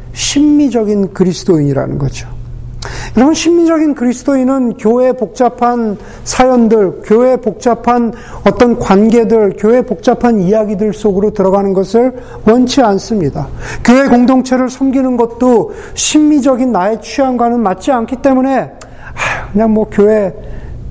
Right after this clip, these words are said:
어, 속을 알면 복잡하지 뭐. 그냥 예배나 잘 드리죠." 예,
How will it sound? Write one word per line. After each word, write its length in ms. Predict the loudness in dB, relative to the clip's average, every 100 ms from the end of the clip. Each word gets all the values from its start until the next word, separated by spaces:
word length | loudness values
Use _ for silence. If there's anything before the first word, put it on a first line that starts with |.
| -2
어, 400 | 2 2 0 -4
속을 300 | 0 2 2
알면 280 | 0 0 0
복잡하지 580 | -2 -4 -2 0 -2 0
뭐. 180 | -2 -2 -8 -14 -6
그냥 160 | 0 2
예배나 240 | 2 0
잘 240 | -2 -4 -2
드리죠." 400 | -2 -2 -4 -10 -10 -14 -14 -14 -6
예, 140 | -4